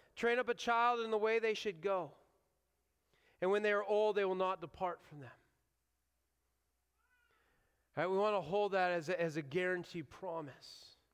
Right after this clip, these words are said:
But it's not. I,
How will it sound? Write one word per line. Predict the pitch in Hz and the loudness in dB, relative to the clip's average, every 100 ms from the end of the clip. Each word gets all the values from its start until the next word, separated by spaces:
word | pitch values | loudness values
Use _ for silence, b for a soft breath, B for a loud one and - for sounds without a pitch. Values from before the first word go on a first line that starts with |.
| _ _ _ _ _ _ _ _ _ _ _ _ _ _ _ _ _ _ _ _ _ _ _ _ _ _ _ _ _ _ _ _ _ _ _ - | _ _ _ _ _ _ _ _ _ _ _ _ _ _ _ _ _ _ _ _ _ _ _ _ _ _ _ _ _ _ _ _ _ _ _ -8
But | 151 | -6
it's | 151 147 | -6 -6
not. | 147 196 90 - - - b b b b _ _ _ _ _ _ _ _ _ _ _ _ _ _ _ _ _ _ _ _ _ _ _ _ _ _ _ _ _ _ _ _ _ _ _ | -6 -6 -8 -16 -20 -20 b b b b _ _ _ _ _ _ _ _ _ _ _ _ _ _ _ _ _ _ _ _ _ _ _ _ _ _ _ _ _ _ _ _ _ _ _
I, | 170 | -2